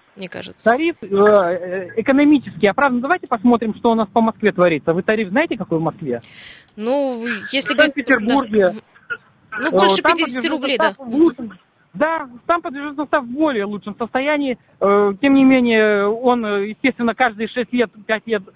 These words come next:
Speaker 2: должен подвижной состав обновляться. Посмотрите у нас, на каком хламе мы ездим.
Speaker 1: Ну,
Speaker 2: А какой
Speaker 1: э,
Speaker 2: может, э,
Speaker 1: мы не
Speaker 2: говориться
Speaker 1: можем
Speaker 2: безопасность?
Speaker 1: Москву и Петербург сравнивать с Красноярском, ну, в
Speaker 2: Мы
Speaker 1: количестве
Speaker 2: обязаны,
Speaker 1: жителей
Speaker 2: мы
Speaker 1: и
Speaker 2: центр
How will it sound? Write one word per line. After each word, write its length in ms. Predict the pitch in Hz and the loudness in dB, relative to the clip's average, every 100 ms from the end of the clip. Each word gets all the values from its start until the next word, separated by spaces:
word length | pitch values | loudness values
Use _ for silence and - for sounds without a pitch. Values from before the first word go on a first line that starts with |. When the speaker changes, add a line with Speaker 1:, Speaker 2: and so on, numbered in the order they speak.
| _ - | _ -2
Speaker 2:
должен 220 | 214 240 | -2 -2
подвижной 420 | 220 226 214 233 | -4 -4 0 -2
состав 320 | 214 214 233 214 | -2 0 0 0
обновляться. 520 | 220 247 285 320 233 | -4 -4 -2 -4 -6
Посмотрите 480 | 240 302 330 339 254 | -4 0 0 0 2
у 80 | |
нас, 160 | 220 208 | 2 0
на 80 | 214 | -4
каком 240 | - 220 | -8 -10
хламе 300 | 202 226 196 | -2 -2 -2
мы 100 | 190 | -6
ездим. 480 | 202 196 143 139 110 - - - | -4 -6 -6 -8 -10 -12 -18 -8
Speaker 1:
Ну, 100 | 285 | -4
Speaker 2:
А 60 | 196 | -2
какой 220 | 269 330 | -2 0
Speaker 1:
э, 20 | |
Speaker 2:
может, 180 | 294 240 | 0 -2
э, 60 | 220 | -6
Speaker 1:
мы 240 | 240 240 | -2 0
не 100 | 214 | 2
Speaker 2:
говориться 360 | 247 254 320 339 | 2 4 4 2
Speaker 1:
можем 140 | 339 359 | 4 4
Speaker 2:
безопасность? 360 | 330 277 330 | 4 2 2
Speaker 1:
Москву 240 | 202 269 320 | -2 -4 -4
и 60 | |
Петербург 500 | 269 269 302 262 - | -4 -6 -4 -4 -6
сравнивать 400 | - 269 262 240 | -4 -4 -2 -4
с 60 | - | -6
Красноярском, 640 | 254 269 302 349 - 247 247 | -10 -4 -2 -2 -4 -6 -4
ну, 160 | 226 | -6
в 100 | - | -2
Speaker 2:
Мы 220 | 190 247 | 2 4
Speaker 1:
количестве 280 | 285 269 294 | 4 4 4
Speaker 2:
обязаны, 340 | 320 320 320 277 | 4 4 4 2
Speaker 1:
жителей 220 | 254 247 | 2 0
Speaker 2:
мы 40 | 247 | -2
Speaker 1:
и 100 | 233 | 0
Speaker 2:
центр 160 | 330 | 2